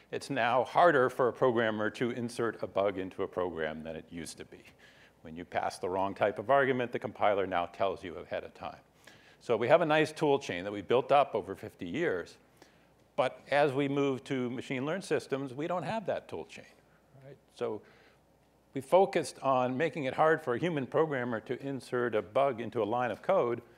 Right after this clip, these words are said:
but we're not writing as many lines of code anymore. Rather, we're doing this teaching and training, and we don't have the tool set to say,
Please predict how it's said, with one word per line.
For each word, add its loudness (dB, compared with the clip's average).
but -2
we're 0
not 4
writing 4
as -8
many -2
lines 0
of 0
code 2
anymore. -10
Rather, -2
we're -2
doing -4
this -6
teaching -4
and -6
training, -4
and -2
we 4
don't 6
have 6
the -2
tool 0
set 0
to -6
say, 0